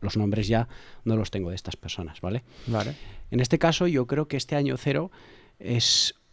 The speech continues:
Speaker 1: un disco que sigue teniendo esas cosas que hacen dinero, ¿vale?
Speaker 2: Ujú.
Speaker 1: Porque no pierde su esencia,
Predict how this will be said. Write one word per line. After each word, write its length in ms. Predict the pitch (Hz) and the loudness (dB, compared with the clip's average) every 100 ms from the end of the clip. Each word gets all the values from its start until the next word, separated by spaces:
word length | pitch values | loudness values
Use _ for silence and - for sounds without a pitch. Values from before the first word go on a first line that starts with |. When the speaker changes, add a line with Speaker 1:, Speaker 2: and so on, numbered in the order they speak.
| - | 4
Speaker 1:
un 140 | 139 139 | 6 6
disco 460 | 151 - 202 233 - - - - - - - - - | 4 0 -2 -2 -8 -20 -20 -20 -20 -20 -20 -16 -4
que 100 | 131 | 0
sigue 220 | 143 160 | 2 2
teniendo 600 | 170 156 151 143 139 123 | 4 6 6 4 2 -2
esas 240 | 143 156 135 | -2 -2 0
cosas 440 | 131 - 117 - - _ _ _ _ | 0 0 0 -2 -8 _ _ _ _
que 100 | 139 | 2
hacen 240 | - 120 | 4 2
dinero, 400 | 107 107 127 220 - - - - _ - | 4 4 4 2 -2 -20 -20 -20 _ -8
¿vale? 240 | - 107 | -4 -2
Speaker 2:
Ujú. 180 | 175 - | -2 -2
Speaker 1:
Porque 280 | - - 117 | -4 0 2
no 140 | 123 | 4
pierde 280 | 120 151 143 | 4 4 4
su 120 | - | 2
esencia, 480 | 120 - 131 - 196 | 0 2 0 0 -4